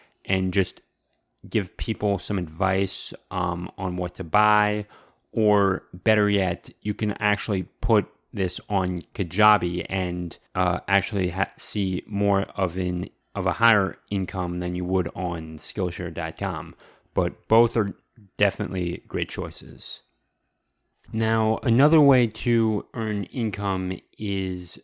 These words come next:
by reselling old drones that you have.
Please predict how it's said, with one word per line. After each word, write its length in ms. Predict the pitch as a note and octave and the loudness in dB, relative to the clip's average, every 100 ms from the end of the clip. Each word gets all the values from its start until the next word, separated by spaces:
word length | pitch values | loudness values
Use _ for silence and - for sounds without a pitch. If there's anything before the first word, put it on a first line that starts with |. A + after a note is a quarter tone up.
| _ | _
by 540 | - F#2+ F#2 F2+ F2+ - | -4 -2 0 -2 -4 -6
reselling 760 | G2 F#2 - B2+ A2 G#2 F#2+ - _ - | -6 -6 -4 -2 0 0 -4 -10 _ -8
old 540 | A2+ G2+ G2 F2+ - - | -4 -2 -2 -4 -10 -14
drones 920 | G#2 F#2+ G2 F#2 E2 E2 F2 F2+ - - _ _ - - - | -10 -4 -2 -2 -4 -6 -8 -10 -16 -20 _ _ -20 -20 -8
that 280 | F#2+ D2+ | -6 -6
you 100 | E2+ | -6
have. 680 | E2 B2 G#2+ D#2+ D#2+ G2 | -6 -4 -4 -6 -10 -16